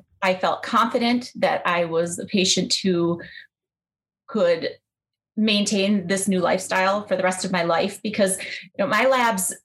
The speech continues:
were, like, every three months the first year, but then they were, like,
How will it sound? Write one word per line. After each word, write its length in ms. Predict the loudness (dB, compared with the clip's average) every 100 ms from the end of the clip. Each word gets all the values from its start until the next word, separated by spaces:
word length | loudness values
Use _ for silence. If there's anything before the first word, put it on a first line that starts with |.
| -10
were, 640 | -2 2 2 2 0 -2 -2
like, 220 | -2 0
every 180 | -2 0
three 200 | 0 2
months 240 | 2 0
the 120 | -2
first 300 | -2 -2 -2 0
year, 400 | 0 0 -2 -8
but 140 | -10 -2
then 120 | 0
they 120 | 0 0
were, 80 | -2
like, 200 | -4